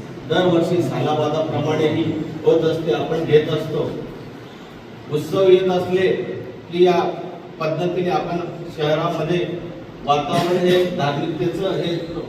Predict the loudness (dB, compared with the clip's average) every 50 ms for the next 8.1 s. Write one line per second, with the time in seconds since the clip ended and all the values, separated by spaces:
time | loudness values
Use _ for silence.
0 | -6 -6 -6 -4 -2 -2 -2 0 2 2 4 4 4 2 2 0 -2 -2 -4 -4
1 | -6 -8 -10 -10 -12 -10 -6 -4 -2 0 0 0 0 0 0 0 0 0 0 2
2 | 2 0 2 2 2 2 2 2 2 0 0 0 0 0 2 4 4 4 4 4
3 | 2 2 4 4 4 4 4 2 2 4 2 2 2 0 -2 -4 -6 -8 -10 -10
4 | -12 -12 -8 -6 -2 0 2 2 2 0 0 0 2 2 4 4 4 4 2 0
5 | -2 -4 -4 0 0 0 2 2 2 2 2 2 2 0 0 0 -2 -2 -2 0
6 | 0 2 0 0 0 -2 -2 -2 -2 -2 0 0 0 0 2 2 2 2 2 0
7 | 0 -2 -2 -2 0 2 2 2 2 2 0 0 0 0 0 0 2 2 2 2
8 | 0 -2